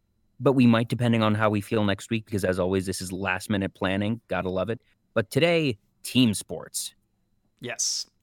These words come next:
Speaker 2: Uh, so w-, it, it, this, this one's a, a very interesting one, uh, 'cause some of the more popular, especially in shonen anime, tend to be, you know, the team sports shows. You would think it would be the individual sports shows, you know, your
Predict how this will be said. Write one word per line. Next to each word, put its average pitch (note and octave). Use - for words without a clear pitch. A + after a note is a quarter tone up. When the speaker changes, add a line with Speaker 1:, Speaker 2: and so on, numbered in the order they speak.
Speaker 2:
Uh, D3+
so F#3+
w-, G3
it, G#3+
it, B3
this, C#4+
this B3+
one's A#3+
a, F3
a -
very D3+
interesting C3
one, A#2
uh, A#2+
'cause C#3+
some G#3+
of A3+
the G#3
more D#3+
popular, B2+
especially D3+
in B2
shonen F3
anime, A2+
tend C3
to C3+
be, A2+
you B2+
know, A#2
the C#3
team D#3
sports C3+
shows. A2+
You C3+
would B2+
think C3
it C3
would A#2
be B2
the A#2
individual C#3
sports A#2+
shows, A2+
you C3+
know, A#2
your A#2